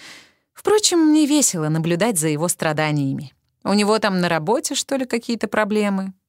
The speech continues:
Постоянно говорит, что у меня великолепные глаза и что он хочет меня связать и отделывать круглые сутки.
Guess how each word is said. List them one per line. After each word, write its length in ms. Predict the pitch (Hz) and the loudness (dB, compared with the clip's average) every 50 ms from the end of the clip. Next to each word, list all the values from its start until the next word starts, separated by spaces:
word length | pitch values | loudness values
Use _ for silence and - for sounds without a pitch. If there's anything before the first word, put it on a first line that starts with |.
| _ _ - | _ _ -4
Постоянно 560 | 185 180 - - 202 190 202 214 208 185 175 | -4 -4 0 0 0 2 2 2 0 0 -2
говорит, 380 | 170 170 170 170 170 220 233 - | -2 0 0 0 0 0 0 -2
что 200 | - - 175 160 | -2 -4 -4 -4
у 60 | 160 | -2
меня 320 | 160 165 180 196 196 185 - - - - - - - | -2 0 0 0 -2 -2 -6 -12 -20 -20 -16 -8 -2
великолепные 880 | 196 226 220 233 233 - 214 214 214 202 185 185 - 151 139 139 139 | 0 2 2 0 0 0 -2 0 2 0 0 -2 -2 -2 -2 -2 -2
глаза 440 | 135 139 147 151 156 165 254 262 233 - - - _ _ - | -2 -2 -2 -2 0 0 -2 -2 -4 -8 -14 -20 _ _ -4
и 80 | 240 | -2
что 180 | - - - 285 | -2 0 2 2
он 140 | 269 247 240 | 2 0 0
хочет 340 | - 262 254 - 226 - | -2 -2 -4 -4 -4 -4
меня 260 | - 208 202 208 202 185 | -2 -2 0 0 0 0
связать 680 | - - - 143 147 135 156 226 277 - - - - _ _ - | 0 -2 -2 -2 -4 0 0 0 0 0 -2 -4 -6 _ _ -2
и 60 | 190 | 0
отделывать 800 | 196 185 156 139 135 135 131 147 226 269 240 214 190 202 - - | 0 0 0 -4 -6 -6 -2 0 0 0 0 0 -2 -4 -6 -6
круглые 480 | - 175 165 170 175 143 165 160 151 | -4 -2 -2 -2 0 0 -2 0 0
сутки. 560 | 143 - - - 165 156 - - - - - | 0 0 -2 -2 -4 -6 -8 -10 -16 -16 -16